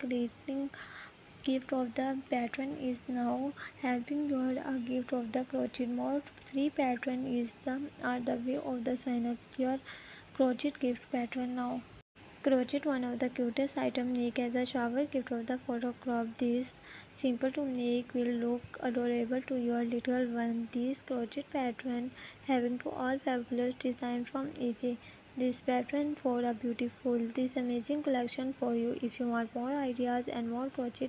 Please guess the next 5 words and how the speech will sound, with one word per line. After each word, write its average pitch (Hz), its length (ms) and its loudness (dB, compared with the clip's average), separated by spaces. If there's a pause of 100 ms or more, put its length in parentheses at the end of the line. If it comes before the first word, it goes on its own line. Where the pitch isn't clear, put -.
pattern, 240 520 -4 (520)
this 262 260 2
pattern 269 500 2
is 247 240 2
available 247 340 4